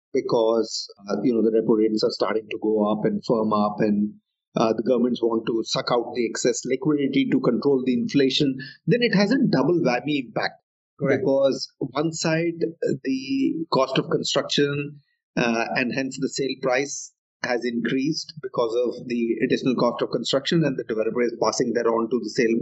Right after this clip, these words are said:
Speaker 1: price. And on the other hand, the buyer's home loan interest rate starts to increase, and that's when,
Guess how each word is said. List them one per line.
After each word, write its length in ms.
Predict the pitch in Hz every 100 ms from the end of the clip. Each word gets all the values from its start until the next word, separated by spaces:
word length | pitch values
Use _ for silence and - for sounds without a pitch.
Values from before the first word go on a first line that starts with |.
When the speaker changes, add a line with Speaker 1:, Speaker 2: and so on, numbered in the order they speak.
| - - _
Speaker 1:
price. 400 | 123 135 165 - _ _ _ -
And 120 | 196
on 160 | 214
the 140 | 226 202
other 180 | 175 240
hand, 220 | 240 220
the 80 | 185
buyer's 840 | - 113 135 202 226 240 233 - _
home 280 | - 202 233
loan 640 | 208 180 156 131 110 - - _ _
interest 460 | 147 147 - 214 202
rate 220 | 147 151 -
starts 400 | - 139 - -
to 80 | 156
increase, 440 | 117 104 131 113 127
and 140 | 127
that's 260 | 160 175 165
when, 560 | 180 190 175 170 -